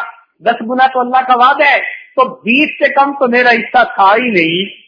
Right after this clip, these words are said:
اس لیے میں نے یقین سے کہا کہ بیس ہونی چاہیے، اللہ نے دس گنا کر کے مجھے واپس لوٹا دیا۔ قرآن مجید میں ایک تو فرمایا کہ اللہ تعالیٰ دس گنا کر کے عطا فرماتے ہیں، پھر ایک جگہ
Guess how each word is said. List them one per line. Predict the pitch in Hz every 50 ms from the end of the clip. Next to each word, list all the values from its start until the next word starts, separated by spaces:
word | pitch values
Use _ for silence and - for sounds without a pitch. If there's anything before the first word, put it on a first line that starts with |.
| _
اس | 285 294 - - 302
لیے | 311 311 302
میں | 285 277 285
نے | 285
یقین | 262 254 - - 254 262 277 269 -
سے | 262 233
کہا | - 208 196 190 202 196 -
کہ | 214
بیس | 185 - 202 220 233 - 220
ہونی | 214 208 190 180 -
چاہیے، | 208 202 208 196 190 175 151 - - - _ -
اللہ | 196 202 202 196 180 185
نے | 190 180
دس | 156 160 202 190 196 196
گنا | 190 180 170
کر | 165 175 165
کے | 156 - 156
مجھے | 151 147 139 139
واپس | 127 123 123 - 117 - -
لوٹا | 110 104 - 92
دیا۔ | 85 - _ _ _ _ _ _ _ _ _ _ _ _ _ _ _ _ _ _ _ _ _ _ _ _ _ _ _ _
قرآن | 175 170 180 202 233 240 240
مجید | 226 214 196 220 226 208 226 220 220
میں | 220 220 220 - - _ _ _ _ _ _ _
ایک | - 170 190 185 -
تو | 240 220
فرمایا | - 202 185 165 165 170 180 190 202 208 214 214 220
کہ | 220
اللہ | 202 190 185 180 185
تعالیٰ | 196 190 196 214
دس | 214 214 180 190 185 - 190 220
گنا | 226 233 233 233
کر | 240 226 220
کے | - 220
عطا | 208 - 196 180 151
فرماتے | 147 151 147 143 131 - - 113
ہیں، | 98 - _ _ _ _ _ _ _ _ _ _ _ _ _ _ _ _ _ _ _ _
پھر | - 165
ایک | 180 214 220 214 226
جگہ | 233 226